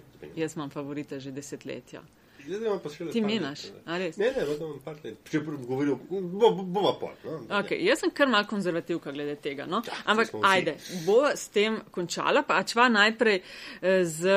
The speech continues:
Speaker 2: selfie ali t-, ali težka tema na začetku, spolna uravnoteženost v medijih.
Speaker 1: Mislim, da nujno, glede na to, da je pač,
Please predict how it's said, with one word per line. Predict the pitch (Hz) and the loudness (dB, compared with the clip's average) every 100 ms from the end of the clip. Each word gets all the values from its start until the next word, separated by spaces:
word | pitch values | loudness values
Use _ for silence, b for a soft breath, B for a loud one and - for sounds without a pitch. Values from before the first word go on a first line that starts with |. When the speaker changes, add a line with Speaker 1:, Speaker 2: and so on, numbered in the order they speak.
| 208 208 - - _ _ | 6 4 2 -4 _ _
Speaker 2:
selfie | 180 - - 202 180 175 185 | -10 -8 -8 -4 -4 0 2
ali | 165 156 | 2 0
t-, | - - | -4 -4
ali | 165 156 | -2 -2
težka | 170 160 - 151 | -2 -4 -4 -6
tema | 156 143 | -4 -4
na | 139 | -6
začetku, | 139 139 151 127 - - | -8 -10 -10 -12 -14 -18
spolna | - 165 175 170 | -8 -4 -2 -2
uravnoteženost | 151 143 139 160 156 156 143 | -4 -6 -4 -4 -2 -4 -6
v | - | -8
medijih. | 143 131 - - - - | -6 -6 -8 -12 -16 -10
Speaker 1:
Mislim, | 143 - 110 | -8 -6 -6
da | 98 | -6
nujno, | 90 95 95 104 107 113 95 80 76 | -6 -10 -12 -8 -4 -2 -2 -4 -8
glede | 90 98 | -6 -4
na | 101 | -4
to, | 95 110 | -6 -8
da | 98 | -8
je | 90 | -10
pač, | 95 | -12